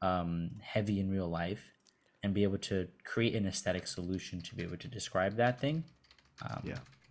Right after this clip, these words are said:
Speaker 1: is inc-, uh, frankly amazing.
Speaker 2: Catherine says, "Yo, thank you to you guys and to P K J for coming through. This is a creator that's inspired me for real." I'm happy to hear that, and I'm sure he would be too.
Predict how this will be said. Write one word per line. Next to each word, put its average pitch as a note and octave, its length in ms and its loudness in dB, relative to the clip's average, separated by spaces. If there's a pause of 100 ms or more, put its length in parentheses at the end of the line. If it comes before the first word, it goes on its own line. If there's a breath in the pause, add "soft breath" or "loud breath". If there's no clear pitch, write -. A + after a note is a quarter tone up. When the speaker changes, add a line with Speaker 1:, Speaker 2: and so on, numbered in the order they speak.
Speaker 1:
is F2 340 -10 (100)
inc-, G2 260 -4
uh, F#2+ 140 -2 (120)
frankly A2+ 300 4
amazing. F2+ 360 -2 (2000)
Speaker 2:
Catherine C3 360 8
says, A#2 320 10
"Yo, C3+ 280 12
thank C3 280 6
you C#3 80 4
to B2+ 80 8
you A2+ 160 6
guys A#2 420 10
and G#2 160 4
to G#2 100 -2
P A2 180 0
K G#2 180 4
J G2+ 200 6
for G2+ 140 0
coming F#2 300 0
through. B2+ 360 8
This A2+ 200 4
is A2 120 -2
a G#2+ 80 8
creator G2+ 500 6
that's F#2 240 2
inspired F#2 560 2
me F2+ 120 0
for E2+ 180 -6
real." E2+ 360 2
I'm A2 120 0
happy C#3+ 260 6
to B2 60 4
hear A#2 180 4
that, D2+ 280 0
and F#2+ 100 -4
I'm F#2+ 80 0
sure G#2+ 200 4
he G#2 100 2
would F#2+ 180 2
be F#2 120 -2
too. D#2 260 -4